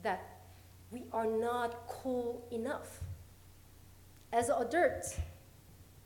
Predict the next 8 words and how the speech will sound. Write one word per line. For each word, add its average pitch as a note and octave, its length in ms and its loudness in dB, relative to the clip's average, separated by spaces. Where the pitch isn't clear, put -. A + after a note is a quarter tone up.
sometimes D#4+ 460 4
we A#3 120 -4
hear C4 360 -2
that G3+ 220 0
we A3+ 160 -6
are G#3+ 140 -2
not G#3+ 420 0
successful G#3 920 -6